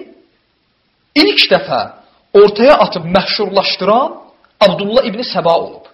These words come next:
Bunu Novbəxtü deyir. Şia alimi. Və sözünün davamında deyir ki, həmçinin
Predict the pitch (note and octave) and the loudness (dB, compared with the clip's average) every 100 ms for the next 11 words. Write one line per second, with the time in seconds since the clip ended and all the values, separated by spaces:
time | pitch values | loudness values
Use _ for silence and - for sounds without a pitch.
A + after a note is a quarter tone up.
0 | _ _ _ _ _ F#3+ A#3 G#3 E3 F3 | _ _ _ _ _ -2 0 0 0 -2
1 | - - - - _ _ _ _ _ _ | -4 -20 -20 -20 _ _ _ _ _ _
2 | _ _ _ _ _ _ _ - - D3+ | _ _ _ _ _ _ _ -4 0 2
3 | C3 G2+ - - _ _ _ _ _ _ | 2 0 -10 -20 _ _ _ _ _ _
4 | _ _ _ _ - F#3+ F#3+ A#3 C4 E4 | _ _ _ _ -2 0 2 2 2 2
5 | C4+ B3 A#3+ A#3 B3 A3+ D#4 D4 A3 B3 | 4 4 2 0 0 0 -2 -2 -4 -4
6 | D#4+ - _ _ _ _ _ _ - C#4 | -6 -12 _ _ _ _ _ _ 0 2
7 | E4+ - G#3 G3+ | 2 -2 -4 -6